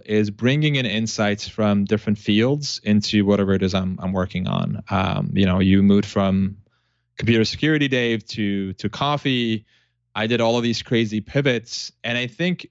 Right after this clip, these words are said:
those actually help illuminate some of the blind spots, because you're bringing in insights from one field, one seemingly drastically different field, to another one.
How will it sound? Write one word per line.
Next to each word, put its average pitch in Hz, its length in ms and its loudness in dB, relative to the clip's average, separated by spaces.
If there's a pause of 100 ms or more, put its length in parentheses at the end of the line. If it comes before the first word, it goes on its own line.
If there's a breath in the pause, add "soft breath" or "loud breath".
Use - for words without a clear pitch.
those 127 760 0
actually 117 380 -4
help 113 360 -4 (560)
illuminate 135 520 2
some 139 120 -4
of 135 40 0
the 135 80 0
blind 120 260 -2
spots, 175 440 -2 (260)
because 117 300 2
you're 127 100 4
bringing 160 360 2
in 147 80 0
insights 123 500 -2
from 107 360 2
one 110 200 4
field, 117 680 0 (120)
one 107 180 4
seemingly 123 640 2
drastically 117 800 -2
different 104 340 -4
field, 147 480 2 (640 loud breath)
to 127 160 2
another 104 280 0
one. - 300 -10